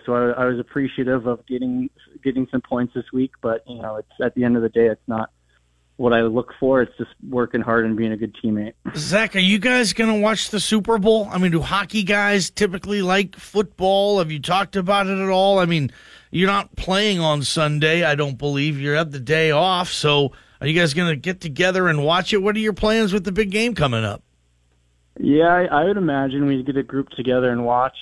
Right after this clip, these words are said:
Speaker 1: Uh, we actually just filled out some squares in the locker room today, so I, I filled about twenty, twenty or thirty dollars worth of squares.
Speaker 2: Nice.
Speaker 1: So I'm hoping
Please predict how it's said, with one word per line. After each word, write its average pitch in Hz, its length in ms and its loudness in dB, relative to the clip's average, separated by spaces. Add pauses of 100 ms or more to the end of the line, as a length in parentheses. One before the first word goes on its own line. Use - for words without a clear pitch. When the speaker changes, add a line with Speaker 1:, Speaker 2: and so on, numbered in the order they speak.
Speaker 1:
Uh, 127 280 -4
we 131 100 0
actually 139 300 -4
just 139 140 -8 (100)
filled 131 200 -2
out 131 300 -2
some 117 220 -2
squares 120 500 0 (200)
in 127 100 0
the 120 100 0
locker 120 400 0
room 120 100 2
today, 113 320 -2 (120)
so 117 340 0
I, 120 380 0 (120)
I 131 60 0 (100)
filled 143 160 -2
about 127 320 0 (360)
twenty, 147 300 2
twenty 147 300 0
or 139 60 2
thirty 147 260 0
dollars 131 320 0
worth 127 180 -2
of 113 120 -8
squares. 123 520 2
Speaker 2:
Nice. 127 520 2
Speaker 1:
So 127 60 -2
I'm 120 60 2
hoping 117 280 0